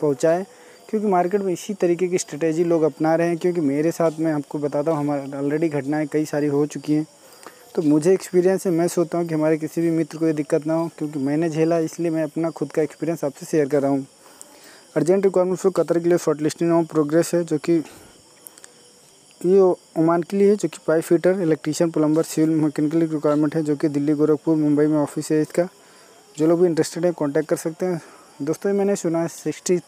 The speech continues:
thousand service charge मांगता है। Service charge तो ठीक है दोस्तों, जो लोग भी afford कर सकते हैं वहीं जाएँ, लेकिन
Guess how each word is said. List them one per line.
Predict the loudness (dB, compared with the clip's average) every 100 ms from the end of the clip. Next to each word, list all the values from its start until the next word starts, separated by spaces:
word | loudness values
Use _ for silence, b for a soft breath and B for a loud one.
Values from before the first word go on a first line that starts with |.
| -2
thousand | -2 -2
service | 0 -2 -2
charge | -2 -2
मांगता | 0 -2 -2 -2
है। | -4 B B B B -2
Service | 0 0 0
charge | 2 0 0
तो |
ठीक | 0 0 0 2
है |
दोस्तों, | 0 0 -2 -2
जो | 2
लोग | 2
भी | 4
afford | 2 2 0
कर | 2 0
सकते | -2 0
हैं | 2
वहीं | 2 2
जाएँ, | 2 2
लेकिन | 0 -2 -4